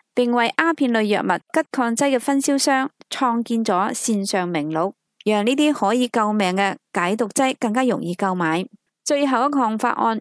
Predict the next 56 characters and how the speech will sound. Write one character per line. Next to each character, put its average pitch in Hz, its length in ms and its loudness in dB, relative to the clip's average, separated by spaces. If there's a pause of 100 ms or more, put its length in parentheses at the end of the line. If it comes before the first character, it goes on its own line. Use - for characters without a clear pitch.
让 220 180 0
法 240 160 0
官 311 180 2
有 226 140 2
更 226 300 -2
大 214 140 2
嘅 208 180 0
裁 214 220 -2
量 - 200 -2
空 262 220 0
间， 277 260 0 (260)
可 - 140 0
以 349 80 4
判 240 280 0
决 233 140 0 (100)
药 208 120 2
物 196 160 0
成 165 340 0
瘾 175 200 2
者 214 200 2
接 214 140 0
受 196 240 0
治 185 240 0
疗 170 160 2
而 - 200 -8 (220)
唔 165 60 -4
使 165 120 0
入 175 380 2
狱。 - 40 -12 (1500)
美 208 220 0
东 302 180 4
最 226 240 2
大 214 120 2
嘅 208 120 0
动 202 180 0
漫 185 240 0
展 202 220 0
览 208 240 0
会 185 320 2 (140)
纽 190 180 0
约 226 140 2
动 196 180 -2
漫 180 220 0
节 202 260 0
喺 - 200 -4
二 214 260 0
零 180 160 0
二 233 180 2
一 277 40 -2
年 185 220 0
嘅 - 0 -
十 - 120 0 (100)
月 180 80 -2
七 - 140 0
号 226 320 0 (120)
喺 185 240 -2